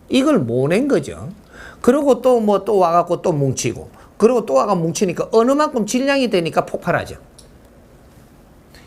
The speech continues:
이럴 때 누가 오느냐? 상대가 와요. <laughs> 상대 역을 하러 정확하게 옵니다. 여기 질량이 쌓이지는 만큼,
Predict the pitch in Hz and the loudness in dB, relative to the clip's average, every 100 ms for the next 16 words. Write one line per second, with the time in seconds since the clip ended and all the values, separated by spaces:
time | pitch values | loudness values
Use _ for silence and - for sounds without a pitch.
0 | - 277 311 247 - 247 170 240 269 226 | -2 2 2 2 0 0 0 0 0 0
1 | 180 139 143 - - 202 202 240 202 127 | -2 -2 -4 -6 -2 0 2 2 2 -2
2 | 110 92 - - - - - - - - | -4 -8 -14 -20 -20 -20 -20 -20 -20 -20
3 | - - - 190 190 - - - - - | -20 -20 -4 -2 -2 -4 -18 -16 -8 -2
4 | 185 185 226 214 190 214 233 214 175 160 | 0 2 2 4 4 4 0 0 -2 0
5 | 185 - - 359 359 370 269 165 131 117 | -2 -4 -4 -2 0 0 0 -2 -2 -4
6 | 113 - - - 196 247 254 - 247 254 | -4 -8 -18 0 2 4 2 -2 -4 -2
7 | 247 220 208 220 240 226 - 262 254 220 | -2 -2 -2 0 0 0 -2 0 0 0
8 | 254 254 151 104 185 | -2 -4 -6 -4 -8